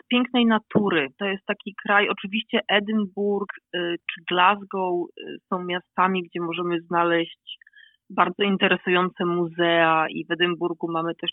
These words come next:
taką średniowieczną architekturę i, i, i ulice,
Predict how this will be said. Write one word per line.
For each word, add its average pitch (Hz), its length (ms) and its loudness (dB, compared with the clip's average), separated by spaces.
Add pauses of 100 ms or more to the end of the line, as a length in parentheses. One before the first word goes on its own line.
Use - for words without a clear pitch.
taką 165 180 -8 (160)
średniowieczną 180 840 0
architekturę 170 1120 0
i, 160 340 -10
i, - 160 -8
i 175 100 -6
ulice, 175 640 0